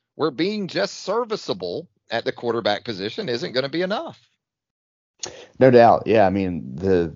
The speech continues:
Speaker 2: the days of game manager are kind of, you know, <laughs> gone to the wayside. Like, you want the guy to be able to manage games, no doubt, but, uh, you gotta make plays on offense. And, you know, I think one of the things, he, he says it all the time, but he was very adamant about it, um,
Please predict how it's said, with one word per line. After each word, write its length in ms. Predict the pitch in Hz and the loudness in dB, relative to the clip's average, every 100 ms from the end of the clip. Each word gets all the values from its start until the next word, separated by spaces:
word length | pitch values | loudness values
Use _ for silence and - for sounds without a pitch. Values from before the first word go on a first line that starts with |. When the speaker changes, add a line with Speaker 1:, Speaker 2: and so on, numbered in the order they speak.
| - | -8
Speaker 2:
the 100 | 85 | 0
days 260 | 98 113 | 2 2
of 100 | 107 | 0
game 260 | 78 82 92 | -2 -2 -2
manager 640 | 85 80 76 78 76 71 - - | -4 -4 -4 -2 -2 -4 -10 -10
are 120 | 78 | -6
kind 220 | 87 82 | -4 -2
of, 200 | 80 71 _ _ - - | -4 -6 _ _ -18 -10
you 80 | |
know, 100 | 90 | -8
<laughs> 40 | - | -4
gone 220 | 104 87 | 0 0
to 80 | 85 | -2
the 100 | 78 | 0
wayside. 420 | 80 82 - 73 | 0 0 0 -2
Like, 160 | 73 101 | -2 0
you 120 | 104 | 0
want 360 | 92 113 120 | 4 4 2
the 80 | 90 | 2
guy 180 | 95 92 | 6 6
to 60 | 85 | 6
be 160 | 90 | 2
able 180 | 90 80 | 2 0
to 80 | 78 | -4
manage 340 | 80 85 76 | -4 -4 -4
games, 400 | 80 87 82 76 | -4 -4 -4 -6
no 120 | 78 | -4
doubt, 440 | 78 78 82 76 - _ _ _ - | 0 2 2 0 -6 _ _ _ -4
but, 400 | - 87 80 - | 4 4 4 0
uh, 320 | 82 80 76 | 0 2 2
you 100 | 80 | 2
gotta 140 | 127 127 | 2 2
make 220 | 95 - | -2 -4
plays 240 | 85 82 | -6 -6
on 100 | 80 | -4
offense. 540 | 71 67 65 60 - 85 | -6 -6 -10 -12 -10 -8
And, 260 | 85 80 - | -6 -6 -8
you 120 | - 95 | -6 0
know, 180 | 98 - | 2 2
I 80 | 92 | 0
think 400 | 117 120 117 - - - - - - - | 2 0 0 -10 -20 -20 -20 -20 -20 0
one 120 | 135 151 | 6 8
of 80 | |
the 140 | 131 120 | 8 6
things, 400 | 123 120 113 107 | 4 4 2 0
he, 180 | 127 131 | 2 2
he 260 | 110 - | 0 -6
says 280 | 131 160 147 | 0 4 6
it 60 | 135 | 6
all 120 | 120 | 6
the 80 | 104 | 4
time, 280 | 113 107 98 | 2 2 2
but 100 | 95 | 0
he 80 | |
was 140 | 104 95 | -2 2
very 220 | 98 92 | 2 2
adamant 360 | 87 87 90 85 | 0 0 -4 -6
about 300 | 80 78 78 | -4 -2 -2
it, 260 | 76 - - | -4 -8 -10
um, 340 | 82 80 78 | -4 -4 -4